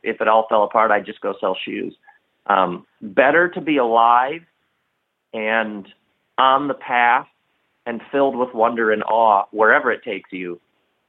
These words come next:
than to be one more person who was like, "Ah, I have good health care. Why would I risk, you know what I mean, disrupting this thing?"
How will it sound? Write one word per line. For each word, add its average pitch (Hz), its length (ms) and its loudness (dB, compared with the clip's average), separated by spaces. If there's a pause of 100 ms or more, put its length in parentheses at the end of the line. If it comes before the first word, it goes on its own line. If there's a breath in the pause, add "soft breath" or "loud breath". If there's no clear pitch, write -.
(320)
than 127 160 -2
to 127 60 0
be 127 120 -2
one 127 200 4
more 123 240 0
person 127 420 -2
who 117 100 -6
was 107 160 -6
like, 107 340 0
"Ah, 139 380 2 (760)
I 127 60 -2
have 139 160 0
good 131 160 0
health 120 340 -2
care. 98 380 -4 (460)
Why 120 160 2
would 123 100 2
I 110 200 0 (100)
risk, 110 340 -4 (600)
you 113 100 -8
know 113 60 -2
what 110 60 2
I 113 40 0
mean, 110 260 -4
disrupting 117 600 -2
this 95 120 -4 (120)
thing?" 98 280 -2